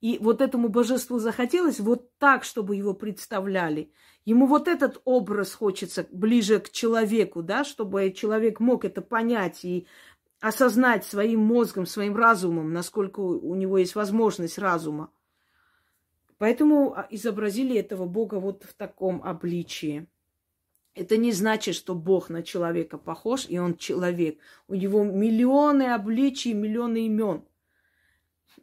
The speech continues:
Но мы не сможем запомнить, нам нужно одно четкое имя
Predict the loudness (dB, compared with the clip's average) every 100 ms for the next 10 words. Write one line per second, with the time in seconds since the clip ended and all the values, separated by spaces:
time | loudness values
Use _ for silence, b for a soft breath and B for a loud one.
0 | _ 2 6 6 4 4 6 4 6 4
1 | 6 4 4 2 2 0 2 2 2 0
2 | -2 -2 0 0 0 -2 0 0 -2 -2
3 | 0 0 0 -4 -2 2 4 6 4 2